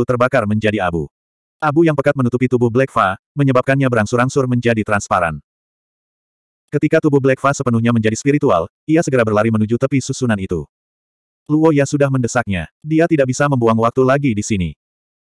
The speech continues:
Fa Hitam bergegas keluar dari formasi Dewa Petir yang tak tertandingi tanpa halangan.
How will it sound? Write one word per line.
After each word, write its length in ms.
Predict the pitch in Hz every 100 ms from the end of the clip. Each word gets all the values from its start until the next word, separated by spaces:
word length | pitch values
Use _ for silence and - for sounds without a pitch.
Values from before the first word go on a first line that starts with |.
| _ _
Fa 240 | 160 151
Hitam 240 | 151 156
bergegas 320 | 147 127 131 -
keluar 240 | 123 120
dari 160 | 120 113
formasi 400 | 120 117 117 135
Dewa 160 | 123
Petir 320 | 117 127 127
yang 160 | 131 123
tak 160 | 120 131
tertandingi 400 | 127 123 143 107
tanpa 320 | 117 117 107
halangan. 400 | 101 87 82